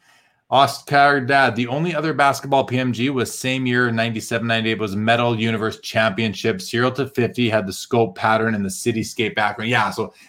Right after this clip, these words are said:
and those are amazing cards. And one just sold for, like, a hundred and ten thousand dollars at Jordan, I think, in the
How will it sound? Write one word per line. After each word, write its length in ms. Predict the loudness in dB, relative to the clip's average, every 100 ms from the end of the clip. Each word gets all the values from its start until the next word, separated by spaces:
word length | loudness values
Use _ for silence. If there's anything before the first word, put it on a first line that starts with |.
| -4
and 120 | 2
those 220 | 4 4
are 100 | 2
amazing 720 | 2 2 4 4 4 2 0
cards. 400 | 0 2 4 4
And 100 | 2
one 160 | 2 0
just 160 | -2
sold 220 | 0 0 0
for, 60 |
like, 100 | -4
a 80 | -2
hundred 240 | -2 -2
and 80 | -2
ten 200 | -2 0
thousand 300 | 2 0 0
dollars 320 | 0 2 2
at 80 | -2
Jordan, 320 | 2 2 4
I 60 | 0
think, 240 | 0 0
in 120 | 0 2
the 240 | 0